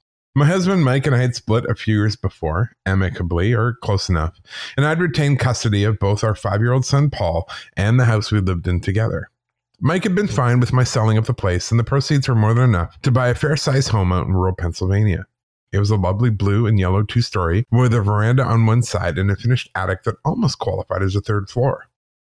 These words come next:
Paul and I have really loved being here, or we did until last week.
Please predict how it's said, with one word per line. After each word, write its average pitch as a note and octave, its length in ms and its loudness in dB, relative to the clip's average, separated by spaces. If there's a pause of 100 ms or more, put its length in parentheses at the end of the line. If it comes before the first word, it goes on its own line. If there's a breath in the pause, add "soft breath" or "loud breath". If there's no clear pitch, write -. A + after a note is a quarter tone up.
(120)
Paul C#3+ 240 0
and D#3 100 2
I G#2+ 120 2
have A2 160 0
really G2+ 240 2
loved G2 240 0
being F2 240 2
here, G2+ 240 -6 (360)
or C3+ 400 2
we C3+ 200 2
did G#2+ 320 0
until G2+ 360 0
last F#2+ 380 -2
week. - 500 -6